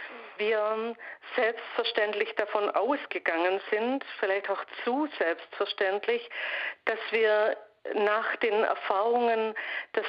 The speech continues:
Zweiten Weltkriegs glaubten, das sei Vergangenheit und haben natürlich, äh, alle Hoffnungen darin gesetzt, dass wir tatsächlich auch über den Aufbau der internationalen Zusammenarbeit, der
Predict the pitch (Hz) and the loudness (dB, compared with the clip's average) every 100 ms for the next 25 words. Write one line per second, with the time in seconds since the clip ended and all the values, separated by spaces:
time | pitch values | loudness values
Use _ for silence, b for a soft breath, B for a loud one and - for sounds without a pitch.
0 | - - 196 196 196 190 180 185 269 - | -4 0 2 2 2 0 4 2 2 0
1 | 262 254 - - - 208 175 185 - 202 | 2 2 0 -4 0 2 2 0 0 0
2 | 196 B B B B 190 - 180 175 175 | 0 B B B B -2 0 2 4 4
3 | - B B B B - 196 175 190 170 | 0 B B B B 0 2 2 2 2
4 | 151 156 123 165 170 - - B B B | 2 2 2 2 0 -6 -12 B B B
5 | B - 196 214 208 202 220 208 208 - | B 0 4 6 4 4 4 4 2 2
6 | 135 160 - 190 214 208 196 202 - 220 | 4 4 4 2 2 4 2 2 0 -2
7 | - 226 196 190 185 175 196 196 202 208 | -2 -2 0 0 0 0 0 0 -2 -4
8 | - 214 - 220 214 208 - 254 - 175 | -2 -4 -2 -4 -4 -4 -2 -2 -2 -2
9 | - - B B B B - 185 180 - | -2 -8 B B B B -2 0 0 0
10 | 208 185 190 190 185 185 202 - 196 185 | 2 2 2 2 2 2 0 -2 0 2
11 | 185 185 175 175 175 - B B 233 240 | 0 0 2 2 0 -4 B B -2 0
12 | 226 226 - 226 214 214 - - 175 170 | 2 0 0 0 0 -2 -6 -4 -2 0
13 | 185 175 170 170 175 170 175 175 202 180 | 2 2 2 2 2 2 0 0 0 2
14 | 180 180 | 2 0